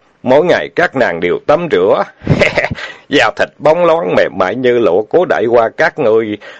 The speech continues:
Một người trong đó là em gái của hoàng hậu chúng ta nữa. Đến cả Louis bệ hạ cũng không dám động vào." <laughs> Lão sắc lang này, dám dùng mỹ nữ dẫn dụ ta. Lâm Vãn Vinh biểu môi khinh thường, nhưng trong lòng không khỏi tim đập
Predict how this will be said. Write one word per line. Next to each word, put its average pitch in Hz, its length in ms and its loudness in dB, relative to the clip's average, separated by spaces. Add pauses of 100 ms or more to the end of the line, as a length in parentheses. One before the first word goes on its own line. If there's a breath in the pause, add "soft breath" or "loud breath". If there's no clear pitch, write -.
(120 loud breath)
Một 113 260 2
người 98 340 0
trong 117 220 0
đó 165 260 0
là 90 340 -2
em 123 220 -2
gái 143 220 2
của 131 240 2
hoàng 85 260 2
hậu 87 240 -2
chúng 147 240 0
ta 117 180 0
nữa. 101 360 -2 (260 loud breath)
Đến 170 260 0
cả 104 200 0
Louis 120 400 2
bệ 98 240 0
hạ 98 240 -2
cũng 147 180 -2
không 110 260 -2
dám 160 220 -2
động 104 260 -2
vào." 78 480 -2 (560 soft breath)
<laughs> 170 100 -2 (180)
Lão 135 300 0
sắc - 260 -4
lang 110 280 0
này, 87 240 -2 (140)
dám 147 280 0
dùng 87 240 0
mỹ 101 140 0
nữ 123 240 0
dẫn 98 240 0
dụ 98 280 0
ta. 113 420 2 (440 loud breath)
Lâm 120 280 0
Vãn 107 220 0
Vinh 113 240 -2
biểu 95 180 2
môi 123 240 0
khinh 113 280 -4
thường, 82 320 -2
nhưng 110 240 0
trong 107 240 0
lòng 95 240 -2
không 110 220 -2
khỏi 80 300 -2
tim 107 240 0
đập 80 140 -2